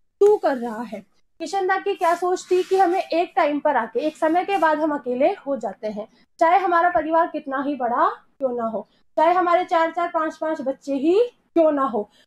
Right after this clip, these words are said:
तो वो चाहते थे जब हमें अकेले रहना है, बाद में भी अकेले रहना है, तो हम शुरू से अकेले क्यों ना रहें, क्यों घर परिवार बसाए, क्यों किसी के प्यार में पड़े, क्यों हम इस माया मोह में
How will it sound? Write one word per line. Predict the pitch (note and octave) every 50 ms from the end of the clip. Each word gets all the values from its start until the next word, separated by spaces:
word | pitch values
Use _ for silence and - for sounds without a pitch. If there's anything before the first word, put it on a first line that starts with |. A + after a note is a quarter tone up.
| _ _ -
तो | F#4 F#4+
वो | F#4+ G#4
चाहते | G4+ G#4+ F#4 F#4 G4 F#4
थे | G4+ G4
जब | G#4+ G#4+ G4+
हमें | G4 F#4+ G4+
अकेले | F4 E4 - - D4+ D4+ E4 G4 G#4+
रहना | G#4 G4+ E4+ D4+ C4 C4 C4+
है, | C4+ C#4 C#4 D4+
बाद | D4 B3+ B3+ B3 B3 B3+ C4
में | D#4+ F#4 F#4
भी | G#4
अकेले | G4 F4+ - D#4 D4 D4 C#4+
रहना | C#4+ D4+ B3+ A3+ A#3 B3
है, | C4+ D4+ D#4
तो | D#4+ F#4
हम | G4 G4
शुरू | - - F#4 F#4+ G4+ G4+
से | A4 A4 G#4+
अकेले | F#4+ - - C#4+ C#4+ C#4 C#4
क्यों | - - B3+ A#3+
ना | A#3+ B3 B3
रहें, | A#3 A#3 G#3+ G#3 G#3 G#3+ _ _ _ _ _ _
क्यों | - F#4+ G#4+ A4 G4 A4
घर | G#4 G4
परिवार | G4 F#4 F4 E4+ E4+ E4 E4 E4
बसाए, | C#4+ D4 D4 - A#3+ G#3 G3+ G3
क्यों | - _ _ _ _ _ - F4+ G4 F#4+
किसी | G4 G#4+ G#4+ G#4+ G#4
के | G4+ G4+ G4+
प्यार | G4+ F4+ E4 D#4 E4
में | D#4 D#4 D#4+ D#4+
पड़े, | C#4+ A#3+ G3+ F#3+
क्यों | G3 - _ _ _ _ - F4+ F#4+ G#4
हम | G4 G#4 G4
इस | G4 F#4 F#4
माया | E4 C#4+ C#4 C#4 C#4+ D4
मोह | C#4+ C#4 C#4 C4+ C4
में | C#4+ F4+ A#4+ C5+ -